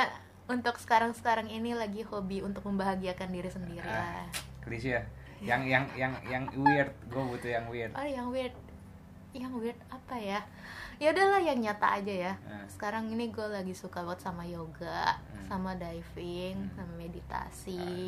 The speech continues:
Speaker 2: Ah, tipikal basic bitch, eh, di
Speaker 1: Iya.
Speaker 2: kota-kota besar gitu.
Speaker 1: <laughs>
Speaker 2: Yoga, meditasi, berenang.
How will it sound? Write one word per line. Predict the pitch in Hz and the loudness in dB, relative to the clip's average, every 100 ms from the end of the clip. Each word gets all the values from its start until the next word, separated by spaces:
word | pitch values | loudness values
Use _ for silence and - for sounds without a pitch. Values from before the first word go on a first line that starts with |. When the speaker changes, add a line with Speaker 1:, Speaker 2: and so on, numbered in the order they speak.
| 185 | -4
Speaker 2:
Ah, | 190 | -6
tipikal | 98 - 104 104 104 101 98 110 104 | -8 -8 -6 -2 -2 -2 -6 -10 -10
basic | 101 - 107 - | -8 -6 -8 -8
bitch, | 107 107 - - - | -6 -6 -8 -12 -8
eh, | 104 101 101 101 - | -6 -4 -2 -2 -2
di | 226 190 185 | -2 -2 -2
Speaker 1:
Iya. | 185 196 - 240 - | -2 -2 -2 -4 -6
Speaker 2:
kota-kota | 202 - - 92 101 | -4 -2 0 0 0
besar | 107 - 104 101 | -2 0 2 2
gitu. | 101 403 - | 0 0 4
Speaker 1:
<laughs> | 311 330 277 - 262 233 190 | 8 8 8 8 8 4 4
Speaker 2:
Yoga, | 104 101 110 110 | -2 0 0 0
meditasi, | 104 104 104 101 117 | 0 -2 -2 -2 -2
berenang. | 107 101 101 104 | -4 -4 -4 -2